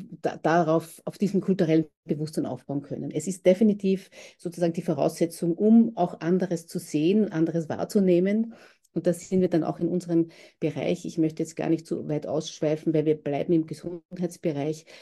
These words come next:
Das heißt, es geht tatsächlich wirklich darum, dass ich mir sehr bewusst sein bin in einem, in einem ersten Schritt über,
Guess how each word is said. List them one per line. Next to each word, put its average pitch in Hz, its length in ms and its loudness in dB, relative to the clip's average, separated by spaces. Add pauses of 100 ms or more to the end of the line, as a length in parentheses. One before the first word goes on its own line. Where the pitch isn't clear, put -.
(300)
Das 170 160 -2
heißt, 165 200 4
es - 220 -6
geht 175 380 0
tatsächlich 175 640 -2
wirklich 202 280 -2
darum, 156 280 0
dass 156 180 -4
ich - 200 -12 (100)
mir 180 240 2
sehr 180 220 4
bewusst 165 420 0
sein 156 300 0
bin 170 220 2
in 151 120 0
einem, 147 300 -2
in 165 200 -4
einem 143 240 -2
ersten 135 260 -8
Schritt 156 340 -4
über, 151 260 -2